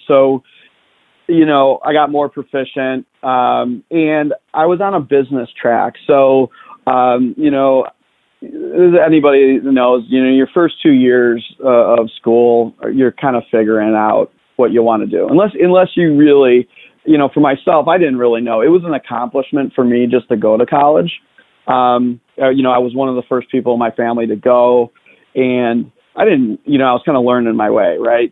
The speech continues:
So I didn't have a lot of, I'll call it, you know, mentors to kinda guide me and say, "Here, this is what you, you, you should be doing or thinking about." So, um, it wasn't until, so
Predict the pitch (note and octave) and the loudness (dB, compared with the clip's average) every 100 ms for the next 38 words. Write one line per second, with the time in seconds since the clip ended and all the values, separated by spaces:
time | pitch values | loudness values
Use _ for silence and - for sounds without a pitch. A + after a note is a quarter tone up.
0 | _ C3 B2+ C#3+ D#3 C#3+ C3 B2 B2 A#2 | _ 0 2 0 0 0 2 0 0 0
1 | A2+ A#2+ B2+ A#2 A2+ _ D3 A#2 A#2+ C#3 | -2 -2 -2 -4 -6 _ -8 -6 -4 -4
2 | F#3 - C3+ B2 A#2 - - _ B2 D3 | -6 -2 0 0 -2 -8 -20 _ -6 -4
3 | B2+ A2+ B2 B2+ C3 B2+ A#2+ B2 B2 B2 | -4 -2 0 0 0 0 -2 -2 -2 -2
4 | A#2 B2+ C#3 A#2+ B2+ - A#2 - A#2+ A2 | -2 -4 -4 -2 -2 -2 -4 -2 -2 0
5 | B2 - A#2 A2+ A2 A#2 A#2 A2+ A2 - | -2 -2 -2 0 2 2 2 2 0 0
6 | D3+ C#3+ A#2 A2 F#2 F2 - D#3+ C3+ C3 | -2 0 0 2 0 -2 -4 0 2 0
7 | - - - _ C#3 C#3+ C3+ C3 B2+ _ | -2 -20 -20 _ -2 0 0 -2 -4 _
8 | _ _ D3+ E3 F#3+ A3 A#3+ A3+ D#3+ - | _ _ -6 -2 0 -2 -2 -4 -4 -2
9 | D#3+ D3+ C#3+ - D3 C3+ | 0 2 0 0 0 0